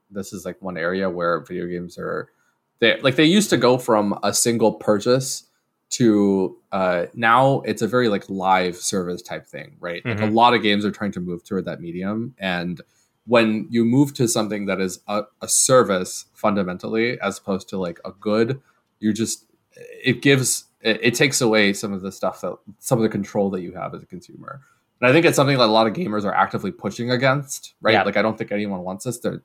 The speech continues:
Speaker 1: the, the, I think the stance is, you know, we paid for it, it's ours. Um, but there's definitely a desire in the industry to kind of move towards, um, a, like, a different approach because,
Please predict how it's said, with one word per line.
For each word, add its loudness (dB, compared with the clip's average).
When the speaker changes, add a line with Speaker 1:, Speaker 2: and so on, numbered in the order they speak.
Speaker 1:
the, -8
the, 0
I -8
think -6
the -6
stance -6
is, -12
you -10
know, -10
we -6
paid -6
for 0
it, 2
it's -12
ours. -2
Um, 2
but 2
there's 4
definitely 2
a -4
desire 0
in -4
the -8
industry -10
to -10
kind -12
of -14
move -8
towards, -8
um, -12
a, -2
like, -6
a -2
different -4
approach -8
because, -10